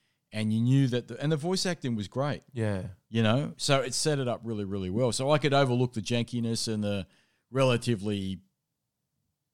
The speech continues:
Speaker 1: you know, primitive graphics.
Speaker 2: Yeah.
Speaker 1: Uh, I could look, overlook all of that shit.
Speaker 2: Yeah.
Speaker 1: You know?
Speaker 2: But I, I think, I think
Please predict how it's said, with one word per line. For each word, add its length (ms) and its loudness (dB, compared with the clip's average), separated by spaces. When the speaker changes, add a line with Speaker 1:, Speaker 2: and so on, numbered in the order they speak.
Speaker 1:
you 100 -8
know, 80 -4
primitive 480 0
graphics. 720 -4
Speaker 2:
Yeah. 160 -8
Speaker 1:
Uh, 360 -2
I 100 0
could 140 0
look, 200 0
overlook 440 0
all 180 -2
of 60 -2
that 180 -6
shit. 260 -10
Speaker 2:
Yeah. 380 -4
Speaker 1:
You 120 -4
know? 200 -2
Speaker 2:
But 340 -18
I, 60 -10
I 20 -10
think, 260 -10
I 80 -10
think 280 -10